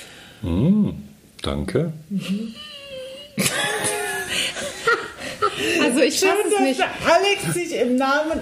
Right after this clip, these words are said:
Speaker 2: aller, die sich anmelden, bedankt hat. Sehr gerne, mein Schatz.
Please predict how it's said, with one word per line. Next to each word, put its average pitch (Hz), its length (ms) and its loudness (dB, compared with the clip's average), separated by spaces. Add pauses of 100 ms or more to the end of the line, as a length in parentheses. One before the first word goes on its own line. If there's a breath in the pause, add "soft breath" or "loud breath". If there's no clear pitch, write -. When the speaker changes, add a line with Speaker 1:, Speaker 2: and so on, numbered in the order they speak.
(120)
Speaker 2:
aller, 294 380 4
die 285 220 0
sich 254 240 -2
anmelden, 220 500 2
bedankt 190 400 0
hat. 175 80 -2 (220 loud breath)
Sehr 233 240 4
gerne, 247 440 2
mein 165 280 2
Schatz. - 500 -4